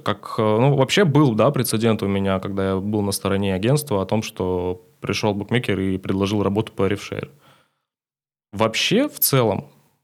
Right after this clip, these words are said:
будучи тогда в агентстве, я согласился бы на эту, эти условия, но я занимал всего лишь позицию сейлза, условно, да,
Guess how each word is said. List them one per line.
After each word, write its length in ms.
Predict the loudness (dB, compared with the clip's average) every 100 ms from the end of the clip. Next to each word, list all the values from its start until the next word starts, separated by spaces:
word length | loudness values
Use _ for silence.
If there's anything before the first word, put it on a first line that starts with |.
| _ _
будучи 480 | -4 2 4 4 2
тогда 800 | -2 0 4 4 6 4 2 -2 -10 -20 -20 -20 _ _ _ -2
в 80 | 0
агентстве, 460 | 4 2 2 0
я 280 | 2 2 0 -4 _ -10
согласился 720 | -4 2 2 4 2 2 -2
бы 160 | -2
на 540 | 0 2 2 2 2 0
эту, 220 | -2 -4
эти 300 | -2 -2 -2
условия, 680 | -2 0 2 4 2 0 -4 -4
но 380 | 0 4 4 4
я 320 | 4 4 2
занимал 300 | 2 2 0
всего 200 | -2 -6
лишь 140 | -6
позицию 460 | -8 -4 -2 -2 -2
сейлза, 400 | 0 2 2 2
условно, 480 | 0 0 -2 -2 -2
да, 160 | -2